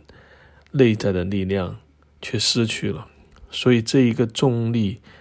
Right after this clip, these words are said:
让他们自己被自己的这种欲望所压垮吞噬。因为在这些他们所有的资历，所有傲人的外表之下，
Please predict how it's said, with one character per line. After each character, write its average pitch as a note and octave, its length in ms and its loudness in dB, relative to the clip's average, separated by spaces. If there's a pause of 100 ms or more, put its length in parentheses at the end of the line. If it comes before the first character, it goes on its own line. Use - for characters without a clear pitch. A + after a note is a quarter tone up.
(560)
让 A#2 160 -2
他 A2 160 0
们 A2 120 -2
自 A2+ 220 -2
己 F#2 240 -8 (100)
被 A2+ 200 2
自 G#2 240 -4
己 - 160 -10
的 G2+ 260 -4 (380)
这 A#2+ 120 -4
种 G#2 220 -4
欲 C3 220 2
望 G#2+ 320 2
所 F#2 240 -6
压 G#2 300 0
垮 - 340 -12
吞 A2 320 -6
噬。 C#3 340 0 (1040)
因 D3 200 2
为 C3 340 6 (340)
在 C3 180 4
这 C3 280 4
些 B2+ 440 4 (140)
他 - 220 -4
们 A#2+ 160 -2
所 A#2 360 2
有 B2 140 6
的 G2+ 140 0
资 A#2 320 -4
历， A#2 200 -2
所 G#2+ 280 -2
有 G2+ 100 2
傲 A#2+ 260 0
人 G2+ 140 -2
的 G#2 80 -2
外 G#2 220 0
表 F2 200 -2
之 - 220 -6
下， G2+ 340 -4